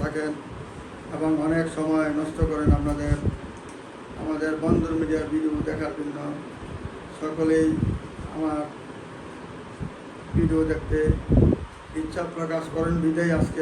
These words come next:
আপনারা, আমাদের ভিউ এত হয়েছে ইনশাল্লাহ। আশা করি আপনারা এইভাবে সারাক্ষণ আমাদের ভিডিও দেখে সাবস্ক্রাইব এবং লাইক, কমেন্ট, শেয়ার করে যাবেন। এবং আপনাদের সকলকে আমি শুভেচ্ছা ও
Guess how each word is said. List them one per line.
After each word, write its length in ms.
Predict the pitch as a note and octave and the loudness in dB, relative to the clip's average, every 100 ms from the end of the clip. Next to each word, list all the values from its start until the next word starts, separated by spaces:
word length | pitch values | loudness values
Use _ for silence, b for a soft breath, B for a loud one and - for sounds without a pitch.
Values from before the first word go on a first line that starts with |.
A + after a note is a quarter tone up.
| D3 | -2
আপনারা, 260 | D3 D3 D#3 - - C3 - | -2 -4 -6 -8 -10 -10 -8
আমাদের 320 | D#3 D#3 D#3 D#3 D3+ | -2 0 2 0 2
ভিউ 180 | D#3 D#3 D3+ | 4 4 2
এত 120 | - C#3+ | -2 -4
হয়েছে 300 | C#3+ D3 D#3 D3 | 0 0 0 -4
ইনশাল্লাহ। 380 | C#3 C#3+ D3 D3 D3 - - - - - - - - | -4 -6 -4 -4 -6 -12 -12 -8 -4 -4 -6 -10 -8
আশা 160 | D#3+ D#3 | -4 -4
করি 120 | D#3+ D#3+ | 0 0
আপনারা 240 | D#3+ D#3+ D#3 | 0 0 2
এইভাবে 280 | D#3 D#3 D#3 D#3+ | 2 2 2 0
সারাক্ষণ 420 | D3 D3+ D#3 D#3+ D3+ | -4 -6 -4 -4 -4
আমাদের 300 | D3 D3 D#3 D3+ - - - - - - - | -2 0 -2 -2 -8 -14 -14 -14 -14 -8 0
ভিডিও 240 | D#3+ D#3+ D#3 | 2 2 0
দেখে 200 | - D#3 D3 - | 0 -2 -4 -6
সাবস্ক্রাইব 420 | - - - D#3 D3+ | -8 -6 -4 -2 -2
এবং 120 | D4+ D4+ | -4 -4
লাইক, 160 | D4 D4 - | -4 -6 -6
কমেন্ট, 240 | D3+ D3 | -6 -6
শেয়ার 180 | D3 D3 D3 | -4 -6 -6
করে 160 | C#3+ C#3+ | -6 -6
যাবেন। 280 | C#3+ C#3+ D3 C#3+ C#3 - - - - - - - | -6 -6 -8 -8 -4 -4 -4 -8 -12 -12 -12 -10
এবং 160 | C#3+ D3 C#3+ | -6 -4 -2
আপনাদের 320 | C#3+ C#3+ C#3+ - | -2 -2 -4 -4
সকলকে 360 | D#3 E3+ D#3+ D#3 | -4 -2 -4 -2
আমি 140 | D3 C#3+ D3 - - - - - - - - - | -2 -4 -6 4 4 4 -4 -10 -12 -14 -12 -10
শুভেচ্ছা 400 | - D#3+ D#3+ D#3 | -4 0 0 0
ও 20 | D#3 | -4